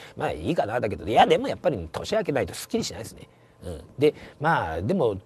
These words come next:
年明けた時も、大体不動産ってね、特に賃貸やってるとね、もう一月とかね、二月超繁忙で忙しいんですよ。いや、三月ぐらいかな、ぐらいかな。で、いろいろ人によって状況違うと思いますが、要は、よし、やるぞと決めたらもうやってください。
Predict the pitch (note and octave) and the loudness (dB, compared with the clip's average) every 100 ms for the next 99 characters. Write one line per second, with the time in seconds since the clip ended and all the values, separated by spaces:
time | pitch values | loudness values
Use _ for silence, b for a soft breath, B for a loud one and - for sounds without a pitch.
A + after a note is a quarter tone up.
0 | - - C#4+ D4 E3 A#2 A#2+ A2+ F2+ E2 | -10 -2 0 2 0 0 -2 -4 -6 -8
1 | B B B D3+ B3+ B3 C4 B3+ D3 F2+ | B B B 2 4 4 2 2 0 -2
2 | G#2+ B2+ - - C3+ E4+ C#4+ D3 G2 A2 | -2 2 4 2 0 0 4 4 4 -2
3 | G2+ G2 A2 G2 G#2 A#2+ A#3 C#4 D#4+ - | -4 -2 -2 -2 -4 -4 -6 -6 -6 -6
4 | C4 - G#2 F2+ - - A2 F3 G3 - | -4 -4 -4 -4 -6 -6 0 0 0 -6
5 | - E4+ F4 - G#2 G2+ F2+ G2 - D4 | -4 -2 -2 -2 2 2 2 -2 -6 -10
6 | C#4 - - - - B B B B - | -8 -6 -2 -2 -4 B B B B -10
7 | G2 - - - - - - G2+ F3 A3+ | -10 -8 -10 -10 -12 -10 -8 -6 -6 -6
8 | - D#3 D#3+ B B A#2 F3+ G3+ - - | -10 -10 -10 B B -2 -2 -2 -10 -18
9 | - A2 G2+ B - G#3 F3+ C4 D4+ C4+ | -14 -10 -10 B -2 2 8 10 10 8
10 | - C4+ B3+ - E3 G3+ G#3 G#3 - F#3 | 6 6 4 6 10 12 12 8 6 6
11 | G#3 G2+ F#2 E2 D#3 E3 - B B B | 6 2 -6 8 12 12 10 B B B
12 | B B C4 G#3 - b b - C4+ F#3+ | B B 10 10 10 b b 6 12 12
13 | C#4+ A4 - - A#2+ - - F#2 - - | 12 10 8 -2 0 0 0 -2 -8 -10
14 | - B2+ - | -12 -12 -12